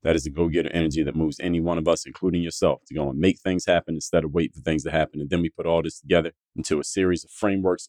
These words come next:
approaches, insights, strategies, and techniques, all underneath the umbrella of one unifying philosophy that is called Work on Your Game.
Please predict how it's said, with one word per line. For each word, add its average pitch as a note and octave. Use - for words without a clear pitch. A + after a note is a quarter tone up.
approaches, F#2
insights, G2
strategies, F2
and -
techniques, E2+
all G#2
underneath F#2+
the -
umbrella E2
of D2
one F2
unifying E2
philosophy D2+
that C#2+
is -
called F2
Work F2+
on D#2+
Your D2
Game. C2+